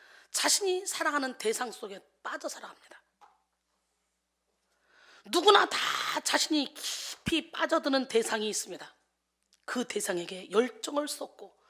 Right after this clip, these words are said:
시간과 물질을 쏟습니다. 아낌없이 투자합니다. 내가 열정을 쏟는 대상이 무엇인지 살피면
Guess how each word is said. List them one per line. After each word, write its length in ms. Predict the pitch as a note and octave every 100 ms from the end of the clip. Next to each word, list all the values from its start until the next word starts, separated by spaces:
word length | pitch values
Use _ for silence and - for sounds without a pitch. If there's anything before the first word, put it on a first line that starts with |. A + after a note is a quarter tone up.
| - -
시간과 540 | - - G4 F#4+ E4+ D4
물질을 580 | G#3 B3+ - C#4 C#4
쏟습니다. 580 | G3+ D#4 - F4 E4+ - - _
아낌없이 580 | - - - E4 - -
투자합니다. 580 | - - - - - - _ _ _ _ _ _ _ - - -
내가 220 | A3 A3
열정을 400 | A3 G#3+ G#3+ G#3
쏟는 400 | G3+ - G#3 F#3
대상이 520 | F3 F3+ - E3 E3 D#3
무엇인지 600 | B3 C#4 - D4 - C#4+
살피면 600 | C#4+ - - - G#3 G3